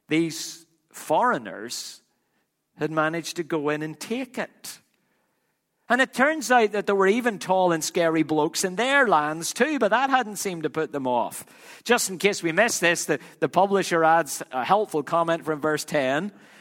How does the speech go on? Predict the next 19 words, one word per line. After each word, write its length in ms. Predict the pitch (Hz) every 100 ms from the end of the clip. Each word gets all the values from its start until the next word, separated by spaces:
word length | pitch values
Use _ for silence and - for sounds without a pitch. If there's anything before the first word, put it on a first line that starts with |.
| - -
"By 160 | 214
the 100 | 214
way, 200 | 151 151
the 140 | 160 170
Emim 420 | 214 226 196 160
formerly 460 | 180 156 151 135 135
lived 260 | 139 143
there, 220 | 165 160
a 40 | 151
people 300 | 165 175 156
great 300 | 147 180 170
and 100 | 160
many 300 | 147 151 170
and 160 | 170
as 180 | 190 127
tall 380 | - 165 165 175
as 100 | 165
the 140 | 202
Anakim. 840 | 202 240 220 - 214 165 147 110